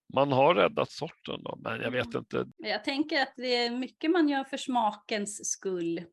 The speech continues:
Speaker 1: Ja.
Speaker 2: Inte bara för att man är någon slags, nej, alltså,
Speaker 1: Nej, nej, men
Speaker 2: naturhistorisk nostalgi,
Speaker 1: Nej,
Speaker 2: utan att det är
Speaker 1: absolut.
Speaker 2: mycket smak.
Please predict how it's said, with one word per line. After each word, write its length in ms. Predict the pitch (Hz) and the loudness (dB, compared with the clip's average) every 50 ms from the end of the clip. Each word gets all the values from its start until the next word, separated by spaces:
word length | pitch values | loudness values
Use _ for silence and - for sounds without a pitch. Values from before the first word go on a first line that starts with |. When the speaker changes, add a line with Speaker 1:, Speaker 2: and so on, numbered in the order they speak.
| _ _ _ _ _ | _ _ _ _ _
Speaker 1:
Ja. 380 | - 127 123 123 123 120 123 | 2 4 6 6 6 6 6
Speaker 2:
Inte 140 | 139 147 247 | 4 2 2
bara 300 | 240 277 269 262 262 277 | 2 4 6 6 6 4
för 120 | 277 - 302 | 2 2 0
att 120 | 302 302 | 0 0
man 140 | 285 269 262 | 0 0 0
är 80 | 262 | -2
någon 120 | 247 240 240 | -2 -4 -4
slags, 420 | - 240 226 - - - - - | -4 -4 -6 -6 -8 -14 -10 -6
nej, 460 | 233 226 226 220 220 214 202 196 185 | -4 -4 -2 -2 -2 -2 -2 -4 -4
alltså, 240 | 190 220 - 220 208 | -6 -6 -4 -4 0
Speaker 1:
Nej, 320 | 196 - 147 156 185 190 208 | 2 6 8 8 8 6 4
nej, 320 | 208 - - 175 185 202 202 | 2 0 4 8 8 8 10
men 140 | 202 202 190 | 8 8 8
Speaker 2:
naturhistorisk 840 | 175 - 226 233 214 226 - - 226 226 214 208 214 214 - - - | 6 2 2 0 0 -2 0 0 0 0 2 0 -2 -2 -4 -10 -10
nostalgi, 340 | 226 214 208 - 226 220 214 | -8 -8 -4 -2 -2 -2 2
Speaker 1:
Nej, 80 | 160 170 | 4 6
Speaker 2:
utan 120 | 175 175 175 | 8 8 8
att 60 | 175 | 6
det 60 | - | 6
är 40 | 185 | 4
Speaker 1:
absolut. 240 | 190 180 165 139 226 | 4 6 6 4 4
Speaker 2:
mycket 220 | 233 226 - 233 - | 2 -2 -4 -6 -8
smak. 600 | - - 269 269 285 285 262 208 196 - - - | -4 -2 0 2 4 4 4 4 2 0 -2 -8